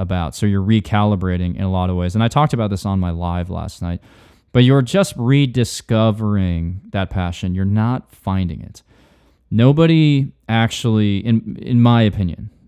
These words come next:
Nobody actually has to find their passion at the age of twenty-five necessarily. I mean, well, let me put it this way. After your first Saturn cycle, by the time you're thirty, you've already activated every planet in your birth chart. So theoretically, you should be at least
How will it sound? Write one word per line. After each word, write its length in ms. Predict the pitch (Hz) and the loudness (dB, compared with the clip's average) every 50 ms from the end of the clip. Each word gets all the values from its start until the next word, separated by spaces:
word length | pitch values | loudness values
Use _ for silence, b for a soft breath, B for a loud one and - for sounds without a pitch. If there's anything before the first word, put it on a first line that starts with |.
| 120 | 0
Nobody 360 | 113 131 160 180 196 185 165 135 | 2 4 4 4 4 4 2 4
actually 400 | 127 127 127 - - 131 120 110 | 4 2 2 0 2 2 2 4
has 240 | 117 113 107 - | 4 2 0 0
to 120 | - 113 95 | -2 -6 -6
find 480 | - _ _ - 113 104 104 104 98 | -6 _ _ -2 0 2 2 2 2
their 120 | 95 92 85 | 0 -2 -4
passion 580 | - 101 95 95 92 - - 98 90 90 87 - | -4 -4 -4 -4 -4 -4 -4 -4 -2 -2 -4 -4
at 340 | 90 95 92 92 90 - - | -4 -4 -4 -4 -6 -6 -4
the 120 | 98 95 | -4 -4
age 160 | 90 90 87 | -2 -4 -4
of 80 | 92 85 | -6 -6
twenty-five 880 | - 101 92 92 90 - - 92 90 87 87 85 85 85 85 87 85 | -4 -2 -2 -2 -2 -4 -4 -4 -4 -2 -2 -4 -4 -4 -6 -4 -4
necessarily. 720 | 98 92 92 - 92 - - 110 95 60 50 - - 80 107 _ _ _ | -2 -4 -2 -4 -6 -4 -4 -4 -4 -4 -8 -12 -14 -16 -16 _ _ _
I 80 | - 107 | -4 0
mean, 380 | 110 113 110 107 101 98 101 110 | 2 2 4 2 2 0 0 0
well, 320 | 127 123 117 107 98 B B B B B B B B B _ | 2 2 2 2 -2 B B B B B B B B B _
let 80 | 127 131 | 4 4
me 80 | 143 | 4
put 140 | 127 - 131 | 4 4 2
it 40 | 110 | 2
this 180 | 110 101 - - | 0 -2 -2 -4
way. 120 | 90 - - | -8 -4 0
After 300 | 110 117 117 - - 123 | 0 0 0 2 2 2
your 140 | 110 104 95 | 2 2 0
first 260 | - - 107 98 - | 0 -4 -4 -4 -2
Saturn 280 | - 98 92 90 90 | -4 -2 -2 -2 -4
cycle, 420 | 90 - - 85 85 - - - - | -6 -6 -8 -8 -8 -8 -12 -16 -10
by 100 | - 104 | -6 -6
the 80 | 110 | -4
time 160 | - - 160 180 | 0 2 2 2
you're 100 | 180 147 | 2 0
thirty, 360 | - - 127 127 131 127 123 | 0 0 0 2 4 4 4
you've 240 | 117 110 113 104 113 | 4 2 2 2 4
already 360 | 117 120 120 117 113 104 - | 4 4 4 4 2 0 -2
activated 600 | 104 101 104 107 - 104 95 98 92 92 92 90 90 - | -2 -2 -2 -2 -2 -2 -2 -2 -2 -2 -2 -4 -4 -4
every 300 | 104 101 95 101 98 90 | -4 -4 -2 -2 -4 -4
planet 400 | - - 95 90 90 87 85 - | -4 -4 -2 -2 -2 -4 -4 -6
in 80 | 101 | -6
your 100 | 92 90 | -6 -6
birth 240 | 85 - 87 87 - | -6 -6 -8 -10 -10
chart. 300 | - - 85 - - _ b b b b b b b b b b b b b b b b b _ _ _ _ | -10 -14 -12 -12 -14 _ b b b b b b b b b b b b b b b b b _ _ _ _
So 220 | _ - - 165 156 | _ -2 0 0 2
theoretically, 500 | - 208 208 170 156 131 120 117 113 110 | 4 4 6 6 6 4 4 2 2 2
you 80 | 110 | 2
should 160 | 104 - 117 110 | 2 0 -2 0
be 100 | 120 113 | 0 0
at 80 | 101 | 2
least 220 | 104 117 113 - | 0 -2 -4 -4